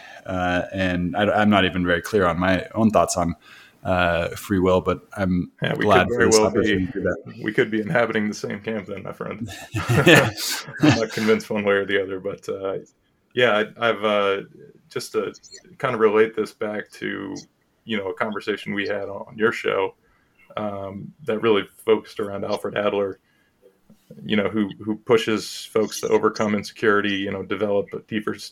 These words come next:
Speaker 2: deeper sense of connectedness and, and sort of redirect one's lust for,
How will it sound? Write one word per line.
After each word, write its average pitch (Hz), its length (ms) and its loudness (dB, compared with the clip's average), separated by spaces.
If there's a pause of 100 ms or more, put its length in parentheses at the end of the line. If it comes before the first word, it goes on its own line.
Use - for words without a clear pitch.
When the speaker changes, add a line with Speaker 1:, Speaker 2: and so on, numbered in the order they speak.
Speaker 2:
deeper 110 240 -4
sense - 240 0
of - 80 -10
connectedness 98 800 -4
and, 98 200 -8 (120)
and 98 240 -8 (260)
sort 113 160 -2
of 95 140 -4
redirect 101 720 -2 (480)
one's 104 260 2
lust 104 360 0
for, 98 360 -2